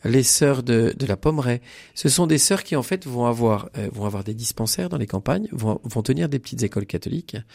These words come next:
Et la plupart du temps, il y a le jardin d'enfants pour là où on va, il y a une mixité. Mais après, la mixité, elle part très, très vite. Et, euh, dans les écoles, on a vraiment une séparation entre l'école privée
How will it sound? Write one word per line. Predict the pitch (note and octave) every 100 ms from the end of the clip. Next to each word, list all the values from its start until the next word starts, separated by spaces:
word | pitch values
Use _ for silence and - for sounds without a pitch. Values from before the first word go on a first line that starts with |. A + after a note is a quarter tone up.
| - - - -
Et |
la | B2
plupart | A#2+ F#3 E3+ D3
du | B2
temps, | D#3+ F3+
il |
y | A2+
a |
le | G2
jardin | G#2+ A2
d'enfants | G#2+ G#2 - C3+
pour | - G2+ G2+
là | A2
où | G2+
on | F#2
va, | F#2+ F#2+ -
il |
y | G#2+
a |
une | F#2
mixité. | F#2 G2 - - F3 - - - -
Mais | A#2
après, | A2 - D#3+
la |
mixité, | B2 A2 - A2+ D3+
elle | B2
part | - - -
très, | - C3
très | - D3
vite. | E3+ - - - - -
Et, | A#2 - F#2+ G2
euh, |
dans | G#2+
les | A#2+ G#2+
écoles, | G#2 - F#3+
on | A#2
a | G#2
vraiment | G2 A2 C#3 G3 - - _
une | A2+
séparation | G#2+ B2 A2 G#2+ - -
entre | - A#2
l'école | G#2+ A2 G2
privée | - - A#2 C3